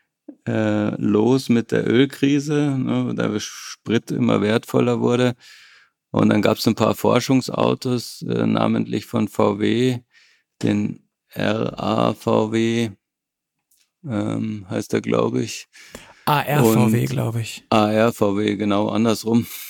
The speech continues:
Speaker 1: <laughs> Ähm, der kam auch schon Richtung null Komma zwei null, aber der war ultra flach und, äh, eben auch schon, ähm, so, dass die, dass da nur einer sitzen konnte, äh, beziehungsweise der zweite dahinter.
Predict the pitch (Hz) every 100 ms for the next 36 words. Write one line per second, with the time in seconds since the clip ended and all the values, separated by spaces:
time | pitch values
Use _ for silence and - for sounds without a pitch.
0 | - 139 131 _ - - _ _ _ -
1 | 113 107 107 107 110 110 - _ - 101
2 | 113 117 107 113 - 123 113 117 - 117
3 | 120 - - 113 113 113 117 110 110 -
4 | 107 104 101 117 127 107 104 104 104 104
5 | - 117 113 - 113 104 - 98 104 -
6 | - - 98 101 98 - - - - -
7 | 95 101 - - 104 104 104 101 95 _
8 | _ _ _ _ - 98 95 95 95 95
9 | 92 _ - 104 104 101 101 95 - 104
10 | 101 98 95 98 - _ 95 98 104 101
11 | 92 98 110 107 101 107 113 98 104 101
12 | 113 107 107 - 101 98 98 - - 104
13 | 98 98 98 98 95 - 104 104 104 101
14 | 98 95 113 120 117